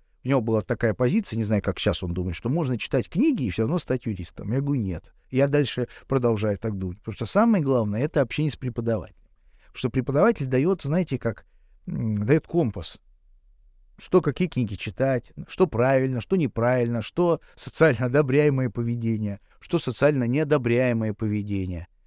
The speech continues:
для юристов. Это общение. У преподавателей потом есть выдающиеся преподаватели. Ты, допустим, читал книгу профессора, и вот он тут.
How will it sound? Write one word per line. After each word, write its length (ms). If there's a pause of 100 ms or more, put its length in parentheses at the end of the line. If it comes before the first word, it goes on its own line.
(220)
для 140
юристов. 640 (360)
Это 220
общение. 760 (1400)
У 140
преподавателей 640
потом 260
есть 240
выдающиеся 480
преподаватели. 680
Ты, 360 (220)
допустим, 380
читал 300
книгу 540
профессора, 560
и 40
вот 260
он 120
тут. 300